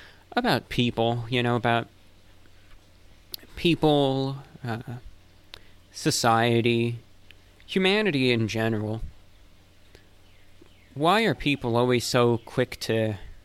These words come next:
to criticize? That's one thing that always gets me.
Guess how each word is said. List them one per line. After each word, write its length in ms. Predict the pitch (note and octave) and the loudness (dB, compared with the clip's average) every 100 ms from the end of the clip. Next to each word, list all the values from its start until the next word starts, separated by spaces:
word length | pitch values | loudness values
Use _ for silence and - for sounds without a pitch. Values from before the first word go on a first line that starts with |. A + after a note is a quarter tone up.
| _ _ _ _ - | _ _ _ _ -14
to 100 | A2+ | -14
criticize? 960 | - C3 A#2 - A2 G#2 G2+ G2 G#2 - - - - - - _ - - - - - - | -2 0 0 -2 -4 -4 -4 -4 -8 -12 -20 -20 -20 -20 -20 _ -20 -20 -20 -20 -20 -8
That's 180 | - F#3+ | -2 2
one 180 | F#3+ D#3+ | 2 4
thing 140 | C#3 | 2
that 120 | A2 | 2
always 260 | A2 A2 - | 2 0 -2
gets 300 | A2+ A2 - | -4 -4 -6
me. 160 | G#2 | -6